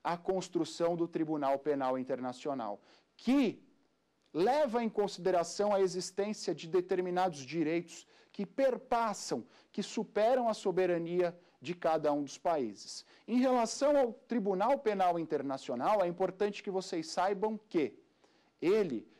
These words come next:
foi estabelecido através do Estatuto de Roma. E só estão sujeitos à jurisdição do Tribunal Penal Internacional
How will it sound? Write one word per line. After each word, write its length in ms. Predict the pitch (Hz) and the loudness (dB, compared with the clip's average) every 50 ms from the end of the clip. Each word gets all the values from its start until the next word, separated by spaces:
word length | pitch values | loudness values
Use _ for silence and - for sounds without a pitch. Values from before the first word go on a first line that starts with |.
| _ _ | _ _
foi 220 | _ - 151 151 | _ -2 -2 -2
estabelecido 920 | 143 - - 156 139 135 143 139 135 131 127 - - - 208 214 185 202 | -2 -2 -2 -2 0 2 2 2 2 0 -2 -4 -8 -6 -6 -2 0 0
através 640 | 196 196 196 180 160 147 123 117 143 160 170 165 139 | -2 0 0 0 0 0 0 0 0 0 0 0 -2
do 100 | 147 160 | -6 -8
Estatuto 640 | 170 - - - 165 156 - - 147 147 - - 139 | -8 -8 -4 -4 -4 -4 -4 -6 -8 -8 -6 -6 -8
de 140 | 135 170 | -6 -6
Roma. 400 | 170 - 123 107 98 90 98 95 _ _ _ - - - - - | -8 -6 -8 -10 -10 -10 -14 -20 _ _ _ -20 -20 -20 -10 -2
E 100 | - 311 | 0 0
só 560 | 294 - - - - - 370 359 349 302 - - - | 0 0 -4 -4 -2 0 4 4 4 2 0 -4 -6
estão 420 | 214 220 - - - - 240 247 | -4 -4 -4 -2 -2 -2 0 0
sujeitos 640 | 240 - - 233 196 127 127 160 180 175 170 175 - | -2 -4 -4 -4 -4 -2 0 2 2 2 0 -2 -2
à 80 | 170 156 | -2 -2
jurisdição 680 | 123 156 156 156 151 135 127 143 135 - - 156 143 143 | 0 0 0 0 -2 -2 -4 -8 -8 -6 -2 -2 -2 -2
do 100 | 139 139 | -2 -6
Tribunal 460 | - 147 143 131 135 131 135 135 131 | -6 -6 -4 -2 -2 0 0 0 0
Penal 340 | 135 135 131 135 131 131 127 | -2 -2 -2 -2 -2 -2 -2
Internacional 960 | 123 - 127 123 123 120 117 - - 120 127 156 185 196 156 - - - | -4 -6 -8 -6 -6 -10 -8 -6 -4 -2 0 0 2 2 0 -2 -4 -12